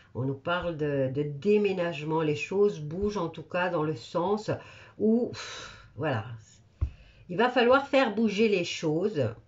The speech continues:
pour un mieux ou pour un mauvais. Quoi qu'il en soit, ça sera positif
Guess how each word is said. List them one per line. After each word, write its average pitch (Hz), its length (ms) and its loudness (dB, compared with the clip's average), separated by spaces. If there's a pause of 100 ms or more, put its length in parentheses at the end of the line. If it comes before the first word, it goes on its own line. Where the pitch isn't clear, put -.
(1900)
pour 254 220 2
un 240 140 6
mieux 226 400 6
ou 202 120 4
pour 233 280 -2
un 202 120 4
mauvais. 156 540 2
Quoi 180 160 -2
qu'il 170 240 -4
en 160 100 0
soit, 175 540 -2 (120)
ça - 380 -8
sera 180 560 -2 (560)
positif 175 920 -6